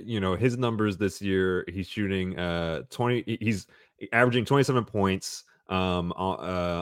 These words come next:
on forty-three percent shooting from the field. Um, that's, that's pretty, that, that's pretty standard. It's like, "Oh, like, that guy's an all-star." I, I do sort of wonder how much you, you have to consider winning,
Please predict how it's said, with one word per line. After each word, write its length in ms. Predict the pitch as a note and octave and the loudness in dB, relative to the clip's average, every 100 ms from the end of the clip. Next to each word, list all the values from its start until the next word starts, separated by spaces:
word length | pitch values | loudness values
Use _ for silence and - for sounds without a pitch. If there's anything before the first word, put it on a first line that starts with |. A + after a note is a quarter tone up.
| E2+ | -4
on 520 | F2+ F2 F2 E2+ E2+ | -2 0 0 -2 -6
forty-three 500 | - A2+ A#2 - G#2 | 0 4 4 2 -2
percent 680 | - F#2+ - F#2 F2 - - - | -2 -4 -2 -2 -2 -8 -14 -14
shooting 560 | - G2+ F2+ E2 D#2+ | -4 0 2 2 -2
from 220 | - F2 | -4 -4
the 60 | E2 | -4
field. 640 | - G#2+ F#2 E2+ D#2 D2+ - _ _ _ | -2 2 4 4 0 -4 -10 _ _ _
Um, 640 | F#2+ F2+ E2+ E2+ D#2+ D#2 D#2 _ _ - | 2 4 4 0 -2 -6 -12 _ _ 2
that's, 260 | A#2+ D3+ - | 2 2 2
that's 240 | B2 C3+ | 2 2
pretty, 880 | A#2+ D3+ D3+ C#3+ B2+ A#2 A2 E2+ D2 _ _ _ _ _ _ _ _ _ - | 0 2 6 6 6 4 0 -4 -10 _ _ _ _ _ _ _ _ _ -4
that, 200 | A2+ A2 | 2 4
that's 260 | A2 A#2 - | 6 4 4
pretty 200 | C#3 A#2+ | 4 4
standard. 320 | - A2 G2+ | 4 2 4
It's 60 | F#2+ | 4
like, 120 | G#2 | 6
"Oh, 160 | C#3+ G#2+ | 8 8
like, 200 | F#2 F2+ | 6 4
that 100 | G2+ | 2
guy's 180 | F#2+ F#2+ | 2 2
an 80 | |
all-star." 380 | F2 G2 G2+ E2+ - _ _ - | 2 2 2 0 -2 _ _ 6
I, 220 | B2 B2+ | 8 8
I 120 | A#2+ | 6
do 360 | A2 B2 C#3 C3 | 4 6 8 6
sort 220 | C#3+ B2+ | 4 2
of 100 | G2+ | 4
wonder 320 | G#2+ A2+ A2+ | 2 4 4
how 160 | G2+ A2 | 2 0
much 460 | A2 G2+ - - - | 0 -2 -6 -12 -14
you, 520 | A#2 A#2 G#2 F#2 F2 - - - | -6 -2 0 0 -4 -8 -18 -10
you 200 | G2+ F2+ | -4 -2
have 180 | G#2 - | -2 -4
to 120 | G2 | -8
consider 500 | - F#2 - F#2+ F2 | -6 -6 -4 0 0
winning, 500 | E2 F2+ G#2 A2+ A#2 | 0 -2 -2 -4 -8